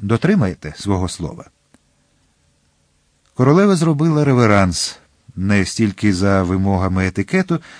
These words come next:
як через те, що під нею підгиналися коліна. Дуже задоволений,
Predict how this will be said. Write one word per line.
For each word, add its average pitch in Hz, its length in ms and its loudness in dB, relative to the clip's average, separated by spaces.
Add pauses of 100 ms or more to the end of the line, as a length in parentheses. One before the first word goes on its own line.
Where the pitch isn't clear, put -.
(300)
як 127 220 2
через 117 360 0
те, 139 180 0
що 117 240 -2
під 95 220 -2
нею 107 360 2 (440)
підгиналися 95 760 -2
коліна. 78 600 -8 (1200)
Дуже 165 320 2
задоволений, 151 880 2